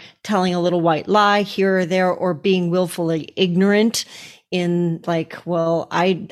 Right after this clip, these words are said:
I didn't hear that she wanted to conti-," whatever it was, whatever the story was that came out as what seemed like a, an outright lie to me. Doing it from a willingness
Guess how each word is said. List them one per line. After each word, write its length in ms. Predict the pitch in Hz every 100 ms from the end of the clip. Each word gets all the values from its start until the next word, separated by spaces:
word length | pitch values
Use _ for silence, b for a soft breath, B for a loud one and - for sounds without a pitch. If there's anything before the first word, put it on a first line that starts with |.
| -
I 160 | 185
didn't 300 | 226 214 214
hear 560 | 185 - 190 190 185 175 B B -
that 140 | 180
she 140 | - 196
wanted 340 | 180 185 165
to 100 | 180
conti-," 300 | - 170 175
whatever 440 | - 190 220 226 196
it 80 |
was, 380 | 160 180 160 147
whatever 220 | 180 180
the 100 | 190
story 600 | 165 - - 190 175 165
was 440 | 156 156 - - 156
that 300 | - 160 -
came 260 | - 185 175
out 240 | 165 -
as 320 | 175 160 160 -
what 320 | 160 165 -
seemed 400 | - - 175 160
like 180 | 175 175
a, 160 | 175 -
an 240 | - 170 -
outright 400 | 180 - 185 -
lie 200 | 220 247
to 160 | -
me. 260 | 160 131 139 - _ _ _ _ _ _ _ _ B B B B B B B _ _ _ _ _ _ _ _ -
Doing 300 | 165 254 269
it 140 | 269 262
from 720 | - 202 185 180 175 175 180 - _ _ _ _ _ _ _ _ _ _ _ -
a 100 | 175
willingness 1160 | 175 175 175 165 156 - - - - - -